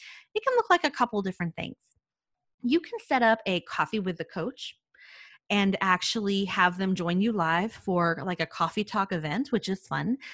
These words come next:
You can ask them to bring their favorite mug and their favorite hot beverage, and then everybody can sort of share a little bit about what they brought and why that's their favorite. Sometimes people drink, bring mugs that they've gotten from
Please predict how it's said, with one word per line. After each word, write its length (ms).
You 120
can 120
ask 260
them 160
to 120
bring 220
their 140
favorite 420
mug 420
and 100
their 120
favorite 400
hot 280
beverage, 500
and 100
then 80
everybody 360
can 220
sort 220
of 60
share 400
a 80
little 220
bit 140
about 260
what 160
they 100
brought 340
and 160
why 200
that's 200
their 100
favorite. 500
Sometimes 300
people 360
drink, 260
bring 380
mugs 220
that 100
they've 140
gotten 340
from 320